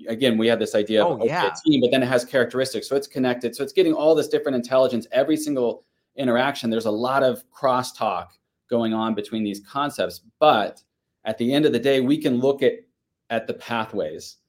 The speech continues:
Speaker 1: that, that they,
Speaker 2: Yes.
Speaker 1: that they use to create something. So if we have something that appears in our narrative or our reporting that you're like, "Ah, I don't want that to appear," for all sorts of reasons. Either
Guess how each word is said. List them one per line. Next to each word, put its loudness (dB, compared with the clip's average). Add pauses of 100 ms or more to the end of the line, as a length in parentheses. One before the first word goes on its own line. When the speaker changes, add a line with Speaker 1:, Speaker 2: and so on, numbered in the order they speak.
(280)
Speaker 1:
that, -2
that -2
they, 0
Speaker 2:
Yes. 0
Speaker 1:
that 0
they -2
use 0
to -10
create 0
something. -6
So -2
if -8
we 0
have 0 (320)
something -4
that 0
appears -2
in -4
our -4 (240)
narrative 2
or 2
our 0
reporting -2 (260)
that -4
you're 0
like, 2
"Ah, -4
I -2
don't -2
want -4
that -2
to -2
appear," -2
for 0
all 4
sorts -2
of -4
reasons. -4
Either 2